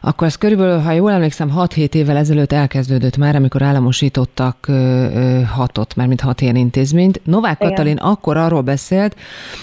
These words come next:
Speaker 1: hogy a kormány segíteni akar a százötvenezer meddőségi problémával küzdő párnak, ezért a meddőségi kezelések a jövőben olcsóbbak, gyorsabbak, mindenki számára hozzáférhetőek lesznek. Akkor a sajtó úgy számolt be erről,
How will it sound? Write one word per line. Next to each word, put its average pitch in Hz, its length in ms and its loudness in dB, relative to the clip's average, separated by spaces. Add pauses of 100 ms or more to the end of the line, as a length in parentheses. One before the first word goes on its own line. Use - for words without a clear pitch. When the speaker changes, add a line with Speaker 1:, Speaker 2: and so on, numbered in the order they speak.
Speaker 1:
hogy 165 140 2
a 175 40 0
kormány 220 300 -2
segíteni 151 540 0
akar 151 280 0
a 131 60 -2
százötvenezer 139 760 0
meddőségi 131 520 0
problémával 127 640 0
küzdő 139 400 0
párnak, 131 680 -2 (220)
ezért 180 760 -2
a 147 100 -4
meddőségi 156 580 0
kezelések 139 640 -2
a - 40 0
jövőben 135 360 0
olcsóbbak, 156 520 -2
gyorsabbak, 139 640 -2 (120)
mindenki 151 480 2
számára 143 480 0
hozzáférhetőek 127 1120 0
lesznek. 120 580 -4
Akkor 160 580 -2
a 131 120 -6
sajtó 170 400 0
úgy 170 120 2
számolt 143 440 -2
be 147 100 0
erről, 143 500 2